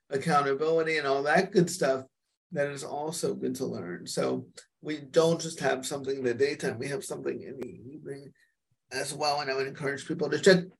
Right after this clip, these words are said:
both out. You can go to both. Some of our people do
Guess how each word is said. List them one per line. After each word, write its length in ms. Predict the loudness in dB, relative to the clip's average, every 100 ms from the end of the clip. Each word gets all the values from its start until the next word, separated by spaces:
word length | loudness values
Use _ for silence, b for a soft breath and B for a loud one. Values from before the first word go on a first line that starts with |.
| 4
both 300 | 10 12 12
out. 240 | 12 10 8
You 80 | 4
can 120 | 4
go 140 | 4
to 80 | 4
both. 300 | 4 8 8
Some 220 | 6 -4
of 80 | -4
our 160 | -6 -8
people 300 | -10 -10 -10
do 340 | -8 -10 -10